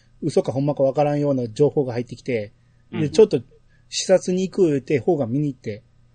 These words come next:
Speaker 2: うん。
Speaker 1: で、長野とホーガンでは全然格が違うんで、ほんまやったら会えないんですけど、
Speaker 2: はい。うん。
Speaker 1: マサ斎藤が一緒についてきてくれたことで、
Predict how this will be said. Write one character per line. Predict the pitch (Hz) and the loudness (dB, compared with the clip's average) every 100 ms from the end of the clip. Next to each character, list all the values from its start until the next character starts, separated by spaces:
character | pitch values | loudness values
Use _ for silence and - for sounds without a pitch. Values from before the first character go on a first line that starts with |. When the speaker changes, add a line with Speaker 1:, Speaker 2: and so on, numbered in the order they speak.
| _ | _
Speaker 2:
う | 104 | -10
ん。 | 104 - _ _ _ _ | -10 -12 _ _ _ _
Speaker 1:
で、 | 165 156 143 143 143 139 139 139 147 147 151 143 | 2 2 4 0 -2 -2 -4 -4 -6 -8 -12 -2
長 | - 320 | 0 4
野 | 233 | 2
と | 139 | 2
ホ | - 180 | 0 0
ー | 151 | 2
ガ | 127 | -2
ン | 113 110 123 117 143 | -6 -8 -8 -8 -8
で | 131 | -2
は | 127 107 | -2 -4
全 | 104 147 208 | -6 0 0
然 | 196 190 | 0 -4
格 | - 156 | -6 -2
が | 175 | 0
違 | 160 - | 0 0
う | 156 120 | 0 0
ん | 101 | -4
で、 | 110 98 | -10 -10
ほ | - 160 | -8 -2
ん | |
ま | 208 | 0
や | |
っ | |
た | 131 | 0
ら | 120 | 2
会 | 151 | 2
え | 196 | 4
な | 165 | 0
い | 117 | -2
ん | |
で | 104 | -8
す | - | -10
け | 110 | -6
ど、 | 123 110 - _ _ | -4 -4 -8 _ _
Speaker 2:
は | - | -10
い。 | 123 | -4
う | |
ん。 | 190 247 _ _ - | -4 -6 _ _ -4
Speaker 1:
マ | 220 | 2
サ | 254 247 | 4 4
斎 | 156 135 | 2 0
藤 | 143 | 0
が | 131 | 0
一 | 120 | -2
緒 | - 135 | -2 -6
に | |
つ | - | -4
い | 120 | -8
て | 131 | -10
き | |
て | - 131 | -8 -4
く | 143 | -4
れ | |
た | 120 | -6
こ | 107 | -10
と | 107 | -10
で、 | 113 117 | -6 -6